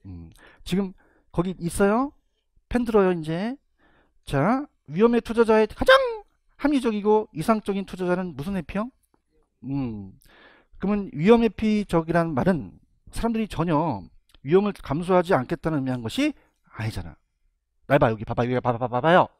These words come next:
여기 은행에 투자한다는 거예요? 은행에 투자하는 게 아니에요. 그럼 전혀 감수하지 않고 얻을 수 있는 건 무위험률밖에 없는 거죠. 자, 그러면 어떻게? 따라서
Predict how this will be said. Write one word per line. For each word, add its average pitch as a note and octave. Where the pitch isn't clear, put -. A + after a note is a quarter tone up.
여기 E3
은행에 A3
투자한다는 G3
거예요? F#3
은행에 F3+
투자하는 E3+
게 F#3
아니에요. D#3
그럼 E3
전혀 F3
감수하지 E3
않고 C3
얻을 C3
수 D3+
있는 C#3
건 D3+
무위험률밖에 D#3+
없는 F#2
거죠. F2
자, -
그러면 G3+
어떻게? C3
따라서 B3+